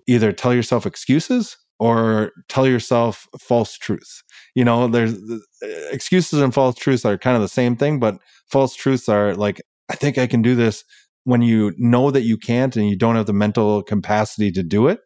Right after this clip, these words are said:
I think the more that people can put themselves in uncomfortable situations,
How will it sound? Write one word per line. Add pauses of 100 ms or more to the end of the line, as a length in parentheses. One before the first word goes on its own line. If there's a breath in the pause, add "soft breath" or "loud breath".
(120)
I
think (240)
the
more
that
people
can
put
themselves
in
uncomfortable
situations,